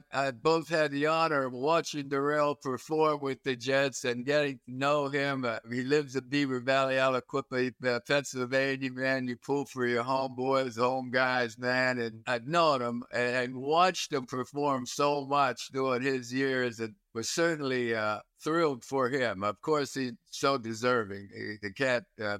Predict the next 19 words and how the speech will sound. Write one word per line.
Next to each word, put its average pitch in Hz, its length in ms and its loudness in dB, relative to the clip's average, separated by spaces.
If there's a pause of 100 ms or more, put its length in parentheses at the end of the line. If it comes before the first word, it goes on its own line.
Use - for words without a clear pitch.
plays 120 340 0 (220)
the 107 80 -4
corner 135 380 2
better 127 320 0
than 107 280 -4 (140)
ninety-nine 120 680 -2
percent 117 480 -2
of 107 40 -10
the 110 60 -14
dudes 113 380 -2
that 113 100 0
ever 110 260 0
played, 110 460 0
you 110 100 -8
see. 113 380 -4 (160)
So, 127 420 0
uh, 120 380 2
it's 139 200 -4
exciting 147 760 -2